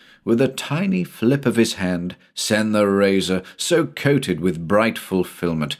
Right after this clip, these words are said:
even though unseen, into the night at pierside,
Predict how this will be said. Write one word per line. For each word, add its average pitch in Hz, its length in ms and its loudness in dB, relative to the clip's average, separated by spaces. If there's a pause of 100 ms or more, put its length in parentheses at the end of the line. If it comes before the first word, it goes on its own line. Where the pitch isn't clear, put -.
(140)
even 165 320 2
though 135 200 4
unseen, 95 800 -2 (480)
into 82 260 -2
the 95 120 2
night 95 580 0
at - 240 -6
pierside, - 760 -2